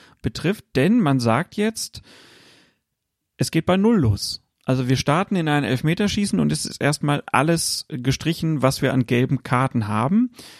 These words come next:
Heißt natürlich vor allen Dingen, begeht der Torwart ein Vergehen und, ähm,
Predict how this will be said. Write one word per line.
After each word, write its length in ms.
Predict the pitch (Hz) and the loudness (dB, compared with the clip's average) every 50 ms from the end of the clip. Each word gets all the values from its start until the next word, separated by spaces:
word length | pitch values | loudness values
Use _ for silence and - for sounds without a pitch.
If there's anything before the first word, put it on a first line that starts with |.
| - - _ _ _ _ _ - | -20 -20 _ _ _ _ _ 0
Heißt 220 | - 131 165 - | 0 0 0 2
natürlich 400 | - 170 - - 160 151 156 151 | -2 -2 2 2 2 2 2 0
vor 160 | - 143 - - | 0 -2 0 2
allen 220 | - 143 175 185 | 2 2 2 2
Dingen, 180 | 196 196 180 131 | 2 2 2 2
begeht 260 | 143 123 143 156 147 | 2 2 2 0 2
der 140 | 143 131 - | 0 0 2
Torwart 360 | 147 143 156 165 160 156 - | 2 2 4 2 0 0 0
ein 160 | 123 127 127 | 0 0 0
Vergehen 500 | - - 123 110 123 135 151 175 190 - | 0 -2 -4 0 0 2 2 2 2 0
und, 500 | - - 139 139 143 139 - - - - _ _ | 0 0 0 0 0 0 -4 -6 -14 -14 _ _
ähm, 520 | 127 123 127 127 127 127 123 123 123 - | -4 -4 -2 -2 -2 0 0 -2 -2 -4